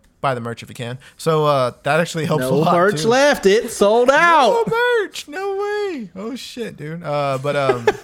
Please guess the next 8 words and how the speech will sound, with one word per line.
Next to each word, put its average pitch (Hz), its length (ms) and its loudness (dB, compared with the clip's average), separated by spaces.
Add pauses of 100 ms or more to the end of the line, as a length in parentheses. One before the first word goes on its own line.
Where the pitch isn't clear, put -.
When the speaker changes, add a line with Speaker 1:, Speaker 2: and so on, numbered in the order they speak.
(120)
Speaker 2:
<laughs> - 840 -10
Speaker 1:
yeah, 165 200 0
Speaker 2:
No, 165 200 2
Speaker 1:
man, 202 60 0
Speaker 2:
but 233 100 2
Speaker 1:
uh, - 40 -2
Speaker 2:
consider, 294 420 0
like, 226 300 0